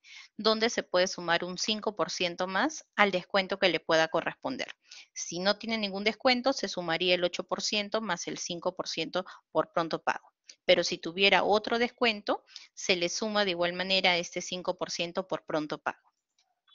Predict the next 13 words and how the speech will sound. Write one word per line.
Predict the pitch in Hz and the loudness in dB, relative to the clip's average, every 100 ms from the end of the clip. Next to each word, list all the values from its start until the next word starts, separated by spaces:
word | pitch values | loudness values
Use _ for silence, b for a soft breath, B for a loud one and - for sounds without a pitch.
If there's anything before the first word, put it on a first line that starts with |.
| _ _ _ _ _ _ - B B B B B _ | _ _ _ _ _ _ -20 B B B B B _
Para | 226 208 | 6 6
opciones | 208 - 277 302 | 4 4 4 4
de | 294 | 0
financiamiento, | - 180 170 - 180 196 185 170 190 302 _ _ _ _ | -2 -4 -4 -2 -2 0 -2 0 -2 -4 _ _ _ _
trabajamos | 180 160 160 185 196 | 2 4 4 0 0
de | 202 | 0
manera | 170 165 165 | -2 -2 -2
interna | 175 - 196 175 175 | -4 2 2 2 -2
directamente | 165 160 156 170 175 165 165 | 0 -2 -2 -2 -2 -2 -4
con | 170 151 | -4 -4
U | 151 | -4
P | 170 | -2
C | 180 214 233 - | 0 0 -2 -4